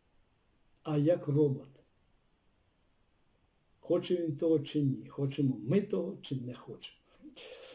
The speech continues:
Ті, хто не розлучається з гаджетом, живуть у так званій лоці. Лока — це обмежений простір.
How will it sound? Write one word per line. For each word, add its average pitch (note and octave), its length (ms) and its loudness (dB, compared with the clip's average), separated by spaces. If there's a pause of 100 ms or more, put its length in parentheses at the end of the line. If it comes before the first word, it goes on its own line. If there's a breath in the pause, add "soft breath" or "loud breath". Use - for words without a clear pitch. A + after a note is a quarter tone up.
(500 loud breath)
Ті, B3+ 180 8
хто A#3+ 200 10
не G#3+ 240 12
розлучається F#3+ 840 6
з C3+ 100 2
гаджетом, D#3+ 680 2
живуть G3+ 360 2
у F#3 60 2
так D3+ 160 2
званій F#3+ 360 4
лоці. E3 580 2 (400)
Лока — G3 580 4 (880 loud breath)
це - 160 -4
обмежений D#3 580 4
простір. C#3 600 0